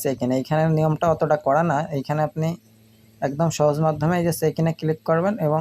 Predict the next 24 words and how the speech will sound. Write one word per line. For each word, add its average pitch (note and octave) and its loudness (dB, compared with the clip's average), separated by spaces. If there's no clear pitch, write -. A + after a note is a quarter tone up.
কনফার্ম D3 0
করলে E3 2
আপনার D#3+ -4
এখানে E3 -2
আপনার C#3 0
রেওয়ার্ড, D3+ 4
ডেইলি C#3+ 2
রেওয়ার্ডটা D3 0
অ্যাড D3+ 2
হয়ে A#2+ -2
যাবে। A2+ -4
আর C#3+ 2
এইখানে E3 0
এই F3 2
যে E3 2
দেখতে - -4
পারবেন E3 0
রিচার্জ D#3 0
অপশন, E3 -2
এইটা D3 0
থেকেই F3 -2
আপনার D#3 -2
এইখানে D3+ -4
লেনদেন D3+ 2